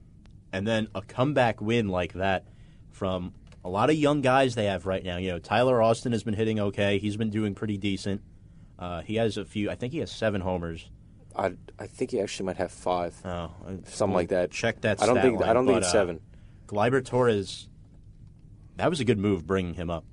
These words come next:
Speaker 1: I really do think so. I think he could be something moving forward. And you look at the Yankees,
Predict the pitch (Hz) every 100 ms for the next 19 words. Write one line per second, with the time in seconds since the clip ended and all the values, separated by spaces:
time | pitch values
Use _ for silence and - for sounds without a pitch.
0 | - - - - 101 117 139 131 104 110
1 | 110 107 - 87 78 92 - 120 123 123
2 | 110 110 120 104 101 92 95 90 - 95
3 | 98 85 92 92 92 90 101 139 98 92
4 | 90 87 90 80